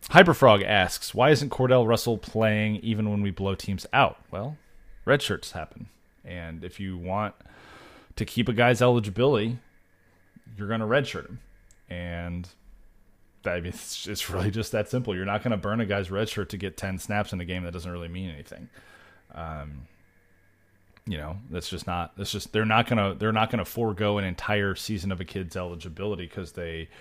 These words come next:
wanna get him five snaps against Baylor late in the game. That's just not gonna happen. Frog Frog says, "Let's talk N I L."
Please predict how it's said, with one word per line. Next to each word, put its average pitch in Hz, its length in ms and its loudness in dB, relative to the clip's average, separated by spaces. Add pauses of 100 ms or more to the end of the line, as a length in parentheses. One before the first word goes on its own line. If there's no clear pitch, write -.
(300)
wanna 95 360 0
get 92 180 -6
him 90 120 -6
five 87 300 -8
snaps 82 320 -12
against 78 300 -16
Baylor 82 280 -8
late 78 220 -10
in 73 60 -14
the 76 80 -14
game. 87 300 -10 (440)
That's - 140 -8
just - 140 -6
not 78 120 -6
gonna 78 120 -6
happen. 80 240 -10 (1400)
Frog 156 260 12
Frog 82 320 2
says, 85 300 -2
"Let's 120 160 2
talk 113 260 2
N 101 120 -2
I 90 120 -2
L." 69 200 -6